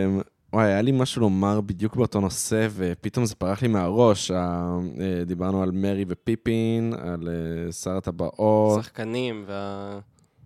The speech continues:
Speaker 2: והפרויקטים שאמרת ש-
Speaker 1: שלפעמים מגיע, לא, זה, זה, אוף, זה היה, זה היה אחר לגמרי. טוב, לא משנה. אמ, אוהבים את שר הטבעות בבית הזה.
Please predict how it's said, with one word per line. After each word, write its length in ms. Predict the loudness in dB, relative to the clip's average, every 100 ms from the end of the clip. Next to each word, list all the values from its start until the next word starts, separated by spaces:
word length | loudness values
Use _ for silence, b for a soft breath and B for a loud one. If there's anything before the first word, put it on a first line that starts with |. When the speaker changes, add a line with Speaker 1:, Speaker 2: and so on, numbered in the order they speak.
| -20 -20 -20 _ _
Speaker 2:
והפרויקטים 960 | -12 -10 -8 -6 -4 -6 -10 -10 -8 -12 -18 _
שאמרת 460 | -16 -12 -10 -10 -10 -12
ש- 160 | -12 -12 -12 -12 -10 -8
Speaker 1:
שלפעמים 720 | -2 0 0 0 -2 -2 -2
מגיע, 260 | -2 -4 2
לא, 360 | 6 8 6 4
זה, 280 | 2 0
זה, 100 | -6 -12 -4
אוף, 300 | 0 0 -2
זה 200 | -2 0
היה, 540 | 2 2 4 2 2 0 -2
זה 160 | -2
היה 840 | 0 0 0 0 0 -2 -2 -4 -6
אחר 280 | -10 -4 -2
לגמרי. 460 | 0 0 0 -2 -4 b b b b 4
טוב, 160 | 6
לא 100 | 6
משנה. 440 | 6 4 4 0 -2 -8 -6
אמ, 60 | -2 0 0 0 0 -2 -4 -8 -16 _ _ _ _ -12
אוהבים 440 | 2 4 6 4 2
את 60 |
שר 140 | 2 0
הטבעות 380 | 2 2 2
בבית 340 | 0 -2 -4
הזה. 100 | -6